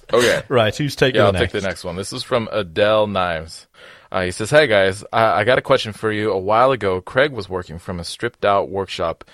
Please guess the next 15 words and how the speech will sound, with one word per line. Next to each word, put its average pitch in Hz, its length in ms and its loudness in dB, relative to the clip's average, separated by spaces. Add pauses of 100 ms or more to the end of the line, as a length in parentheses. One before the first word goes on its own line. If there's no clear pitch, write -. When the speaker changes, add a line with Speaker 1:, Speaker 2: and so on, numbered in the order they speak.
(280)
Speaker 1:
as 90 80 -2
we, 92 260 -6 (140)
as 101 160 2
he 143 100 0
was 143 160 0
in 120 80 2
the 98 60 -2
process 104 440 0
of 85 120 -8
moving 107 300 -4
his, 85 260 -6 (240)
to 107 120 -8
his 95 140 -4
new 175 160 -4
one 85 300 -8